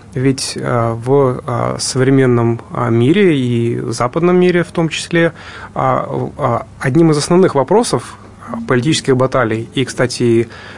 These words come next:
межгосударственных отношений одним из основных вопросов становится как раз-таки, а,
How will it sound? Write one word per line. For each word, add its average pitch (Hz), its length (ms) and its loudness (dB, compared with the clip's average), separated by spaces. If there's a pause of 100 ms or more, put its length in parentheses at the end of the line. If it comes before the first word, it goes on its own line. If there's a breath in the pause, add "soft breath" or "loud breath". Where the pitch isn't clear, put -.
межгосударственных 131 1040 0 (800 loud breath)
отношений 190 800 2
одним 123 320 0
из 117 80 -4
основных 127 260 -4
вопросов - 380 -2
становится 165 600 -2
как 135 140 -6
раз-таки, 151 640 0
а, 127 640 0